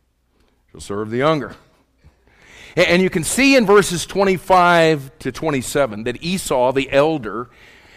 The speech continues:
he, he comes out of the womb with, with red hair and lots of it, man. I mean, I, I, I, this is a little freakazoid, okay?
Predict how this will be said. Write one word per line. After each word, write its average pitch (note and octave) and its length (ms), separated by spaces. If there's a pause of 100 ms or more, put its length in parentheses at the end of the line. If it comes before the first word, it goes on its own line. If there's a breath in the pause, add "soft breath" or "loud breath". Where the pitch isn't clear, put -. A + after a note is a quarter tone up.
(120)
he, E3+ 120
he F#3 200
comes B3 380
out G#3+ 260
of G#3+ 60
the F3+ 80
womb F3 640
with, C#3+ 400 (100)
with B2+ 220
red D#3 320
hair D3 640
and B2 320
lots D#3 400
of C3+ 240
it, - 200
man. G2 320 (420 soft breath)
I B2+ 100
mean, B2 340 (460)
I, - 140
I, B2 160 (120)
I, A#2 160
this C3+ 220
is A#2 120
a G#2+ 40
little D3+ 260
freakazoid, A2 840 (240)
okay? G#2+ 380